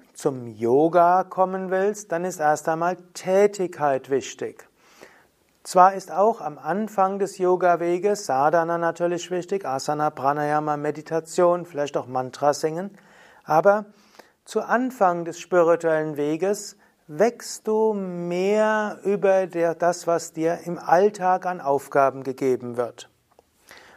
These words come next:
Und dann sagt er, für den, der eine gewisse Stufe im Yoga erreicht ist, gilt Nichthandeln als der Weg, dann ist das, was du in der Meditation machst,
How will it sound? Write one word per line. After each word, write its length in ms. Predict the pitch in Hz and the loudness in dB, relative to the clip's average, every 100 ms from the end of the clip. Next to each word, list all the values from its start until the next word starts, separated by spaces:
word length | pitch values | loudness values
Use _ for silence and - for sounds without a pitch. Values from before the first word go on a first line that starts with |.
| _ | _
Und 80 | 135 | 2
dann 180 | 143 165 | 4 4
sagt 380 | 156 147 151 185 | 2 2 0 -4
er, 180 | 185 185 _ _ _ | -6 -8 _ _ _
für 200 | - 214 | -2 0
den, 440 | 214 233 240 180 160 | 2 2 2 0 -2
der 100 | 156 | -4
eine 240 | 160 160 | -2 -2
gewisse 560 | 151 - 165 180 180 135 | -4 -4 2 2 0 -4
Stufe 720 | - - 165 165 196 196 208 | -8 -8 -2 0 0 2 2
im 180 | 190 190 | 2 2
Yoga 420 | 196 196 196 180 185 | 4 6 4 2 0
erreicht 480 | 175 180 196 - | -2 -2 -4 -10
ist, 380 | 190 208 214 - _ _ _ _ - | -8 -6 -8 -16 _ _ _ _ 2
gilt 480 | 175 185 202 - - _ _ _ 143 | 4 6 2 -4 -20 _ _ _ -12
Nichthandeln 1080 | 156 208 240 - - - 190 202 202 196 | -2 0 0 -4 -14 0 0 2 -2 -2
als 300 | 185 180 180 | 0 -2 -2
der 200 | 185 170 | 0 0
Weg, 400 | 170 175 180 - 143 | 0 -4 -6 -4 -2
dann 160 | 135 | -2
ist 180 | 131 - | -4 -2
das, 240 | 160 160 | -2 0
was 180 | 165 180 | -2 -2
du 120 | 175 | -4
in 100 | 147 | -4
der 120 | 139 135 | -2 -2
Meditation 1120 | 135 135 139 147 165 - - 180 185 190 165 | -2 -2 -2 -4 -4 -6 -2 2 2 2 0
machst, 460 | 131 - - - | -2 -4 -14 -20